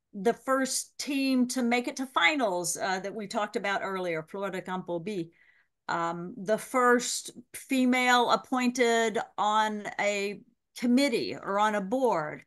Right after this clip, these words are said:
And these were women who had never been recognized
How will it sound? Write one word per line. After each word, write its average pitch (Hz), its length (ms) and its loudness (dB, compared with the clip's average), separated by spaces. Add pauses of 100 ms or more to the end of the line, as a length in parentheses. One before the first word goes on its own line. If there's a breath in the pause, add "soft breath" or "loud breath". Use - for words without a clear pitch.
(460 soft breath)
And 214 420 0
these 330 340 4
were 349 240 -2
women 277 520 2
who 247 160 -2
had 214 200 -2
never 254 540 2
been 226 220 0
recognized 185 1120 -2